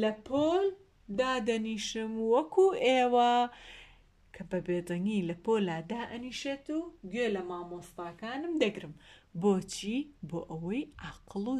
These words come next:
زیرەک بیت و فێر ببی. ئەگەر تۆ لە پۆلا دەنگە دەنگ بکەیت و گوێ لە مامۆستا نەگری، یان خەیاڵە بڕۆ، یان خەریکی ڕەسمکردن بیت، ئێ، یان خەریکی، ئێ، بۆیەکردن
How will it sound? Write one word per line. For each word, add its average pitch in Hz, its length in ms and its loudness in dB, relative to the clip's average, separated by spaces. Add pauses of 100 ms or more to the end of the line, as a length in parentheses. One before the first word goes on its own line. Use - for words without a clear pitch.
زیرەک 190 400 -4
بیت 269 200 -2
و 285 60 0 (120)
فێر 302 360 4
ببی. 170 260 0 (420)
ئەگەر 175 260 -2 (100)
تۆ 214 120 2 (1080)
لە 202 140 4
پۆلا 190 260 2 (100)
دەنگە 196 280 0
دەنگ 180 240 -4
بکەیت 196 400 -4
و 190 160 -2
گوێ 190 180 2
لە 180 120 -2
مامۆستا 180 480 -6 (120)
نەگری، 180 340 -6
یان 175 220 -4
خەیاڵە 185 420 -2
بڕۆ، 185 220 -4 (100)
یان 185 160 -8
خەریکی 185 380 -4 (520)
ڕەسمکردن 180 840 -4 (140)
بیت، 247 480 0 (680)
ئێ، 170 80 -6 (480)
یان 180 220 -4
خەریکی، 180 440 -6 (380)
ئێ، 180 120 -4 (720)
بۆیەکردن 175 800 0